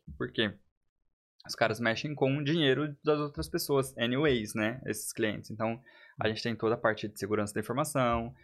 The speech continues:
de, é, criar os scripts pra fazer, é, as análises desses investimentos que eles têm e repassar, né? O software, ele é bem completo. Então, é to-, todas essas áreas, assim,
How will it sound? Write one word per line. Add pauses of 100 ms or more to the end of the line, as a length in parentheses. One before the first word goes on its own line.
(300)
de, (160)
é, (380)
criar
os
scripts
pra
fazer, (560)
é, (240)
as
análises
desses
investimentos
que
eles
têm
e
repassar,
né?
O
software,
ele
é
bem
completo.
Então, (580)
é
to-,
todas
essas
áreas,
assim,